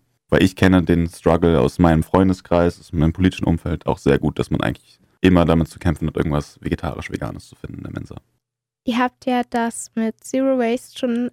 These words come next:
Speaker 2: erwähnt und denkt ihr, ist es möglich, dass die T U Chemnitz in Zukunft zur Zero Waste Universität werden kann?
Speaker 1: Also Zero Waste ist, glaub ich, dabei eher so ein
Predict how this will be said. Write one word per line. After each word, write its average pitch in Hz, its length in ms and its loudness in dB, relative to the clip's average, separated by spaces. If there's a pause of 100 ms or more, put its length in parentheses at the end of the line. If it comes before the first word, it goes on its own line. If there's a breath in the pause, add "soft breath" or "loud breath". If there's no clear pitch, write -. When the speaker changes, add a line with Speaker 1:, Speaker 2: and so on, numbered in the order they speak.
(120)
Speaker 2:
erwähnt 220 540 -2
und 226 180 -2
denkt 233 240 -2
ihr, - 40 -2
ist - 160 -6
es - 120 -16
möglich, 247 500 -2
dass 240 160 -4
die 233 180 -4
T 233 220 -2
U 226 60 -4
Chemnitz 233 640 -2
in 220 260 -2
Zukunft - 800 -6
zur 220 340 -4
Zero 233 400 -2
Waste 208 420 -4
Universität 254 800 -4
werden 247 260 -2
kann? 247 220 -6 (960)
Speaker 1:
Also 95 280 4 (200)
Zero 110 380 4
Waste 107 320 0
ist, - 80 -16
glaub 87 180 4
ich, 90 100 -4
dabei 85 280 4
eher 80 240 2
so 85 120 -4
ein 82 320 -4